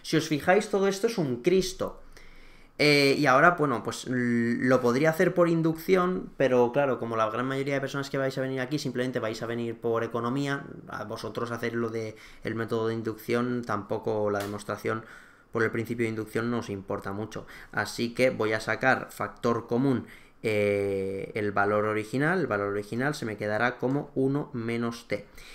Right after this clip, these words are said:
Y entonces, si yo ya sé que A sub dos será esto, bueno, pues simplemente toda esta cosita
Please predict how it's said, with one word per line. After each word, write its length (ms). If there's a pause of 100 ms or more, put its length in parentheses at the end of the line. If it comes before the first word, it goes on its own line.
(140)
Y 120
entonces, 400
si 140
yo 100
ya 80
sé 200
que 140
A 80
sub 240
dos 320
será 260
esto, 380
bueno, 180
pues 160
simplemente 640
toda 480
esta 420
cosita 480